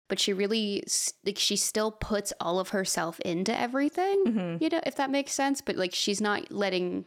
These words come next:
Speaker 1: her audience in all the way.
Speaker 2: Yeah. I, I agree.
Speaker 1: Mm-hmm.
Speaker 2: I think she does fantastic. I just
Speaker 1: She does a great job.
Speaker 2: I love Gaga.
Speaker 1: This story itself is so timeless.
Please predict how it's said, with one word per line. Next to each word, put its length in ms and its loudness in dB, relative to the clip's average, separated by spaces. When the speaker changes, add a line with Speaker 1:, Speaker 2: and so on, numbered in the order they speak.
Speaker 1:
her 180 -2
audience 420 -2
in 180 -2
all 140 0
the 120 -4
way. 320 -4
Speaker 2:
Yeah. 320 0
I, 180 0
I 120 2
agree. 560 -2
Speaker 1:
Mm-hmm. 240 -2
Speaker 2:
I 80 0
think 220 -2
she 140 0
does 240 0
fantastic. 640 -4
I 80 0
just 420 -2
Speaker 1:
She 200 0
does 100 2
a 60 -2
great 220 -2
job. 360 -4
Speaker 2:
I 40 -2
love 280 0
Gaga. 680 -2
Speaker 1:
This 240 0
story 640 0
itself 380 -2
is 120 -2
so 160 0
timeless. 840 0